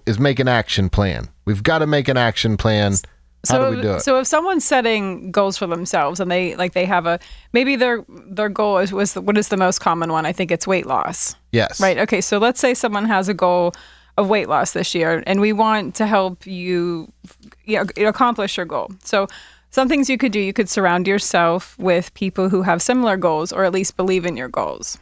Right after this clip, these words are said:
Speaker 2: That would be something that you could do. So if you're feeling you know, you're, you're trying to eat healthier or just kind of have a peaceful, happier, healthier lifestyle, you can surround yourself with people that help you accomplish those goals. Um, other things that you can do, you can set short-term and long-term goals.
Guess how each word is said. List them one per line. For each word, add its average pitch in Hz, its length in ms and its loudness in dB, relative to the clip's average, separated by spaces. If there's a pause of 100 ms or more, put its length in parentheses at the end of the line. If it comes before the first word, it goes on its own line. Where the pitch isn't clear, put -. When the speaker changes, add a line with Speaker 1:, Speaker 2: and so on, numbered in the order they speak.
(160)
Speaker 2:
That 180 120 0
would 185 140 -4
be 202 80 -4
something 185 320 -4
that 175 40 -6
you 165 100 -8
could 185 140 -4
do. 165 160 -4
So 185 220 0
if 180 140 -4
you're 190 100 -2
feeling 202 480 -2 (460)
you 214 80 0
know, 202 60 2
you're, 190 320 0
you're 185 120 -6
trying 185 220 0
to - 80 -6
eat 247 160 0
healthier 220 520 0
or 175 60 -4
just 180 300 -10
kind 190 180 -2
of 185 80 -4
have 190 140 0
a 165 80 -2
peaceful, 185 640 -2
happier, 170 520 0
healthier 175 380 -2
lifestyle, 185 680 0
you 180 120 -6
can 175 120 -8
surround 196 400 0
yourself 220 360 0
with 214 100 -6
people 190 440 0 (420)
that 190 280 2
help 220 240 0
you 202 160 2
accomplish 185 520 0
those 175 280 -2
goals. 160 440 -2
Um, 180 400 2
other 240 180 2
things 247 240 0
that 220 80 -6
you 202 120 -6
can 190 240 -2
do, 170 160 0
you 180 180 -2
can 175 260 -2
set 165 520 0
short-term 208 760 0
and 185 260 0
long-term 185 560 -2
goals. - 360 -6